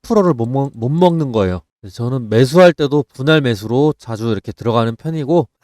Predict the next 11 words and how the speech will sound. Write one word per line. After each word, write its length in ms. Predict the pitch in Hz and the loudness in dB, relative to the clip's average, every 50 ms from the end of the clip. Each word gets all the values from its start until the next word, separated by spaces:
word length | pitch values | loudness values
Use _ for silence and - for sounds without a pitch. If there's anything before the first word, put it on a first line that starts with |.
| _ - | _ -2
하루에 380 | 220 226 240 226 202 190 180 131 | 0 2 4 6 6 6 6 4
오 180 | 104 120 147 | 4 0 -2
프로씩 640 | - _ - 208 202 196 175 - - - 180 196 - | -4 _ -2 0 2 2 0 0 -4 -4 -4 -4 -4
수익을 420 | - - - 208 202 202 190 185 | -6 -6 -2 0 0 2 2 2
만약에 280 | 147 123 120 123 123 120 | 2 2 2 2 0 -2
낸다고 400 | 101 98 98 101 110 107 101 117 | -4 -6 -6 -4 -6 -6 -4 -6
한다면 480 | 131 151 139 135 117 110 120 117 98 - _ _ _ _ | -8 -6 -6 -6 -4 -4 -4 -6 -8 -10 _ _ _ _
그렇게 440 | - 123 127 - - 156 151 147 - | -8 -8 -8 -6 -2 -2 -2 -2 -4
이백 460 | - 107 107 117 127 135 165 165 147 | -8 -12 -10 -6 0 2 2 2 2
일을 200 | 147 143 135 131 | 2 -2 -2 -2
낸다면 480 | 104 98 95 95 95 92 90 98 101 | -2 -4 -6 -4 -6 -6 -6 -6 -8